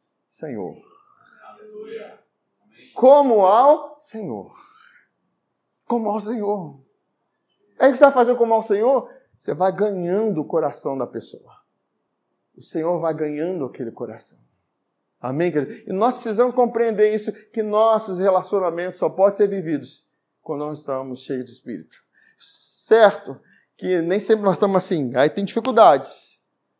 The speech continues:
Speaker 1: Tem bates, tem espinhos. Amém? Mas nós precisamos aprender essa, essa verdade, essa realidade.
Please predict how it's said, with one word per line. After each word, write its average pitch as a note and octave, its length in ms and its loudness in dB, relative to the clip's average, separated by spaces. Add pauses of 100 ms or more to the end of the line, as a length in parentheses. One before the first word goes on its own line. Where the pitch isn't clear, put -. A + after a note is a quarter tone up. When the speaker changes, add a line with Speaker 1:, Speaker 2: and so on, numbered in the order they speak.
(220)
Speaker 1:
Tem E3+ 160 -6
bates, - 920 2 (960)
tem F3+ 140 -2
espinhos. G3+ 920 -4 (1040)
Amém? A#2+ 580 -4 (960)
Mas C3+ 180 -2
nós D3 160 2
precisamos D#3+ 460 0
aprender D3+ 480 4
essa, C#3+ 480 4
essa C#3+ 220 0
verdade, C3+ 640 2 (300)
essa C3 300 -2
realidade. B2 640 0